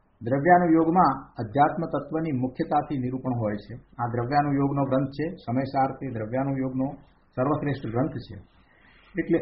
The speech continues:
અધ્યાત્મની મુખ્યતાથી આમાં નિરૂપણ કરવામાં આવ્યું હોય.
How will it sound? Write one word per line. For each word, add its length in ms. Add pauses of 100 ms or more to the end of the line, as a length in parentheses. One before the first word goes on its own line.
અધ્યાત્મની 680
મુખ્યતાથી 600
આમાં 300 (160)
નિરૂપણ 340
કરવામાં 420
આવ્યું 240
હોય. 160